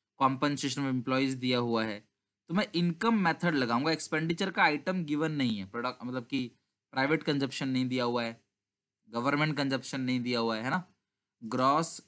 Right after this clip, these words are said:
डोमेस्टिक कैपिटल फॉर्मेशन दिया पर नेट एक्सपोर्ट नहीं दिया, तो हम इनकम तो लगा नहीं सकते,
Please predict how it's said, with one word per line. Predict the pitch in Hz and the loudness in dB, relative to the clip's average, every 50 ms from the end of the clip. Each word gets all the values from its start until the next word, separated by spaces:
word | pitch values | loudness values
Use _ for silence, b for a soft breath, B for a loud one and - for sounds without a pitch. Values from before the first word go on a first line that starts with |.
| _ - 123 | _ -8 -4
डोमेस्टिक | 120 123 123 131 131 131 131 - - 165 147 - | -2 0 2 2 2 0 0 -2 -4 -4 -2 0
कैपिटल | 139 127 113 135 147 | 0 0 0 0 -2
फॉर्मेशन | 143 156 151 151 156 - 175 165 156 | -2 0 -2 -2 -2 -2 -2 0 0
दिया | 156 165 180 180 | 2 2 2 0
पर | 185 185 | 0 -2
नेट | 160 143 131 120 | 0 0 0 -2
एक्सपोर्ट | 127 120 - - 131 131 123 117 | -2 -4 -6 -8 -8 -8 -4 -4
नहीं | 127 123 | -4 -4
दिया, | 120 127 131 | -2 -4 -4
तो | 123 170 170 | -2 0 0
हम | 185 190 - - | 0 0 -2 -4
इनकम | - 165 170 165 - 202 196 202 | -4 -4 -4 -2 -2 -2 -2 -2
तो | 185 208 | -2 -2
लगा | 190 165 143 143 135 | -2 0 0 0 -2
नहीं | 139 135 | -2 -4
सकते, | 123 113 - _ _ 90 | -6 -8 -12 _ _ -20